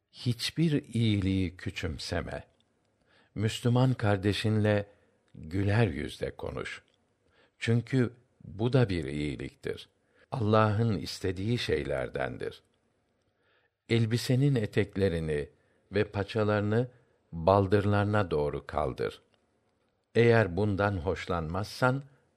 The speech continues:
topuklarına kadar indir. Sakın etek ve paçalarını yerde sürüme. Çünkü bu hal kibirden ve kendini beğenmişlikten ileri gelir. Allah da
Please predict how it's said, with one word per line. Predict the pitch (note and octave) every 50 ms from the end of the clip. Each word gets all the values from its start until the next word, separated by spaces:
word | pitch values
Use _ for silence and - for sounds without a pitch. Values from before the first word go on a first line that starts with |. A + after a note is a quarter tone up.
| _ _ _ _ _ -
topuklarına | - C3+ C3+ - A#2+ - - A#2+ A2 G#2+ G2+ G#2+ G2+ F#2
kadar | - - D#2+ D2 D2+ D2 C#2 A1+
indir. | A#1+ A#1+ D2 - C2 A#1+ A1 A1 G#1 - - _ _ _ _ _ _ _ - - _ _
Sakın | - - - - A#2 G#2+ - - D3 D3 D3 B2+ A#2 - - - _ _ _ _ _ -
etek | A2 G#2 - - C3+ C3+ C#3 -
ve | - G2+
paçalarını | F#2+ - - G2 - - A#2 A2 G2+ A2 G#2+ G2+ F#2+ F2+ E2
yerde | C#2+ C#2+ D#2+ E2+ F2 F2 C#2+ C2+ E2 D2+
sürüme. | - - - - F2 D#2+ F2+ F2+ D2 C2 B1+ - - _ _ _ _ _ _ _ _ _ _ _ _ _ _ _
Çünkü | - - C#3+ C#3+ C#3 C#3 - A2 G2 E2 E2
bu | G2 A#2 G#2+ F#2
hal | G#2 G#2+ A2 A#2+ A#2+ A#2+ _ _ _ _ _ _ _ -
kibirden | - - A2 F#2+ F#2+ A2 G2+ F#2+ E2+ G#2+ G#2+ A#2 A#2+ B2+ C3 - _ _ _ _ _ _ _ -
ve | F#2+ G2+ G2
kendini | - - G#2+ G#2+ G#2 G#2+ G#2+ A#2+ A2+ F#2
beğenmişlikten | G2 F#2+ G2 F#2+ F#2+ F#2+ F#2+ F#2 F2+ - - - G2 - - - G#2 A2+ A#2 G#2+
ileri | E2+ D2 C#2+ C#2 C2 C2+ B1+ B1+ B1
gelir. | B1 - G1+ G1+ G1+ - - _ _ _ _ _ _ _ _ _ _ _ _ _ _ _ _ _ _ -
Allah | G2+ G2+ F#2+ F#2 G2 G#2 G#2 G2 - -
da | G#2 G2 G2 F#2